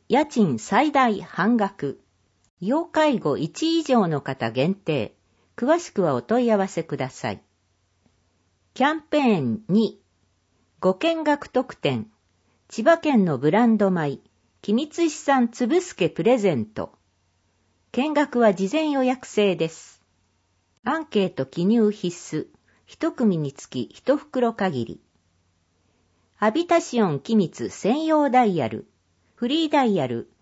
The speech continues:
零一二零一一六五二二。受付時間、九時から十七時。年中無休。ウェブ資料請求、二十四時間受付中。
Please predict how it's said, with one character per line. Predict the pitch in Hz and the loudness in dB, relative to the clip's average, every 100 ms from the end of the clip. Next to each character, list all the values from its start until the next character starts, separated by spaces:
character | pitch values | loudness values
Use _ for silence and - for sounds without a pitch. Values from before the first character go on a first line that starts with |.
| _ - | _ -2
零 | 254 339 339 | 2 4 4
一 | 339 - 196 | 2 -2 -2
二 | 156 156 214 220 | 0 4 6 6
零 | 190 160 113 - _ _ _ | 4 2 0 -6 _ _ _
一 | - 202 - 349 339 | -4 -4 0 4 4
一 | - 180 | 2 0
六 | 139 135 247 208 | 2 0 -2 2
五 | 196 151 107 - _ _ - | 4 4 0 -8 _ _ -2
二 | 185 277 302 | 2 2 2
二。 | 277 226 135 107 _ _ _ _ _ _ _ _ _ | 4 4 4 -4 _ _ _ _ _ _ _ _ _
受 | 190 208 339 | -6 -2 -2
付 | 349 - 311 | -2 -4 -4
時 | 262 | -4
間、 | - 165 - - _ _ _ | -2 -2 -2 -8 _ _ _
九 | - 349 | -6 -2
時 | 339 302 | -2 0
か | 190 | -2
ら | 127 117 | 0 -2
十 | 160 247 | 0 0
七 | 262 233 196 | 2 2 2
時。 | 143 107 - _ _ _ 196 | -2 -8 -10 _ _ _ -4
年 | 262 240 | 2 2
中 | - 123 110 | 0 -4 -4
無 | 113 | -4
休。 | 117 - 131 104 _ _ _ _ _ _ _ _ - | -8 -6 -6 -6 _ _ _ _ _ _ _ _ -2
ウ | 214 | 2
ェ | 226 | 4
ブ | 339 | 2
資 | - 330 | 0 0
料 | 311 302 | 2 2
請 | 302 269 214 | 2 0 0
求、 | - 143 110 - | 0 -2 -2 -6
二 | - 285 | -4 -4
十 | 302 262 180 | 0 2 2
四 | 151 | 2
時 | 151 285 | -2 -4
間 | 208 147 110 | -2 -2 -2
受 | 123 185 | -2 -4
付 | - - 151 | -6 -8 -8
中。 | - - 113 | -8 -6 -6